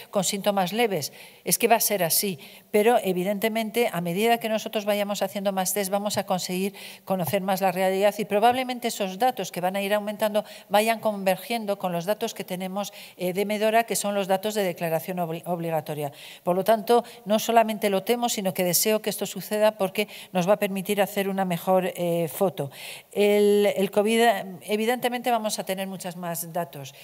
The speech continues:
O sea, hasta ahora hemos hecho setecientas, ochocientas y, eh, vamos a intentar poder hacer, eh, dos mil, dos mil quinientas diarias. Eh, el hecho de que nosotros vayamos haciendo más test,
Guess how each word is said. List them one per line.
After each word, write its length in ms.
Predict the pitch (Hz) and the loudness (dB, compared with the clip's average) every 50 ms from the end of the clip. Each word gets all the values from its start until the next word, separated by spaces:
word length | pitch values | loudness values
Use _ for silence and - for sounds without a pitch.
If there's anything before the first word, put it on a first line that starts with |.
| - - | -20 -20
O 40 | _ | _
sea, 220 | - 180 175 175 165 | -6 -4 -4 -4 -4
hasta 340 | 175 175 170 - - 190 | -4 -6 -6 -4 -2 0
ahora 260 | 190 214 233 226 240 240 | 2 2 0 0 -2 -2
hemos 240 | 226 220 214 - | -2 -4 -6 -6
hecho 180 | 220 214 - 220 | -6 -6 -6 -6
setecientas, 640 | 208 220 202 - 190 180 - 202 185 208 196 190 | -6 -6 -6 -6 -8 -6 -6 -8 -4 -4 -4 -4
ochocientas 580 | 202 190 - 190 175 - 214 208 202 214 214 214 - - - - - | -4 -6 -6 -6 -6 -6 -8 -2 0 -2 -2 -2 -6 -14 -18 -18 -8
y, 360 | - 208 214 220 220 226 226 | -4 -2 -2 0 0 0 -2
eh, 180 | 180 180 180 180 | -2 -2 -2 0
vamos 320 | 180 202 208 208 196 - | -2 -2 -2 -2 -2 -2
a 60 | 214 | -4
intentar 500 | 196 180 202 202 185 170 208 214 208 208 - - - - - | -2 -2 -2 -2 2 4 4 4 4 4 0 -10 -16 -8 0
poder 320 | 190 185 180 202 208 214 | 0 2 2 2 2 0
hacer, 440 | 202 190 - - 214 214 214 208 214 - - - - | 0 0 -2 -2 0 0 0 0 -2 -8 -16 -16 -8
eh, 160 | - 175 185 | -6 -6 -4
dos 220 | 175 175 175 165 185 | -2 -4 -4 -4 -4
mil, 300 | 208 214 226 233 226 208 | -4 -4 -4 -4 -4 -2
dos 160 | 196 190 156 | -2 -2 -2
mil 160 | 175 202 190 180 | -2 -6 -8 -8
quinientas 560 | - 208 190 202 214 196 170 220 208 - - - - - | -8 -8 -6 -6 -6 0 2 2 2 2 -2 -8 -16 -16
diarias. 720 | - 160 180 185 196 190 185 170 175 165 151 147 - - - - - | -6 -2 0 2 4 4 4 2 0 -4 -2 -2 -4 -4 -6 -8 -8
Eh, 800 | - 196 190 190 185 185 185 185 185 185 185 185 185 - - - - 190 | -6 -4 -2 -2 -2 -2 -2 -2 -2 -2 -2 -4 -6 -10 -16 -12 -8 -6
el 140 | 196 214 233 | 0 0 0
hecho 360 | 240 233 - - 190 165 139 - - - - _ | 0 0 -2 -6 -6 -6 -8 -10 -18 -20 -18 _
de 180 | 185 180 202 196 | -2 -2 -2 0
que 160 | - 208 202 | 0 -2 -4
nosotros 460 | 190 196 185 - 233 226 226 208 175 | -2 -4 -4 -4 -4 -4 -4 -4 -4
vayamos 400 | 165 175 175 196 196 208 202 - | -2 -2 -2 -2 -4 -4 -4 -4
haciendo 280 | 202 190 - 208 202 208 | -4 -4 -6 -6 -6 -4
más 280 | 202 208 202 196 - - | -2 -2 -2 -4 -4 0
test, 300 | 240 240 240 240 247 | 0 0 0 0 -4